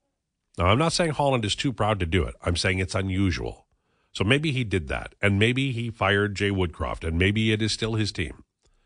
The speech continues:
But I will be honest with you. I wrote about it in The Athletic today, uh, uh, the November review.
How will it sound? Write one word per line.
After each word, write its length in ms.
But 300
I 160
will 160
be 220
honest 320
with 180
you. 300
I 60
wrote 200
about 220
it 80
in 100
The 100
Athletic 440
today, 300
uh, 160
uh, 180
the 80
November 640
review. 720